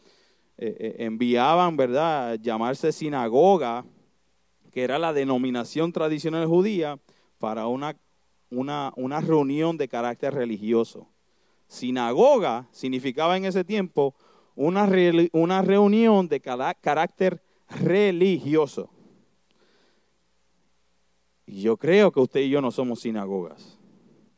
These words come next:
porque no hay ningún carácter religioso dentro de nosotros.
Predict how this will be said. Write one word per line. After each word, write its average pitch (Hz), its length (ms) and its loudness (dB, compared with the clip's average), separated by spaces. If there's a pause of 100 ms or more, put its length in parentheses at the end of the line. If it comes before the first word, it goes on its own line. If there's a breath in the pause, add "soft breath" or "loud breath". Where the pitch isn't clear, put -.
(460)
porque 104 320 -10
no 107 100 -6
hay 131 120 -4
ningún 143 420 0
carácter 156 480 -2
religioso 123 520 -2
dentro 107 320 -6
de 104 60 -6
nosotros. 98 500 -12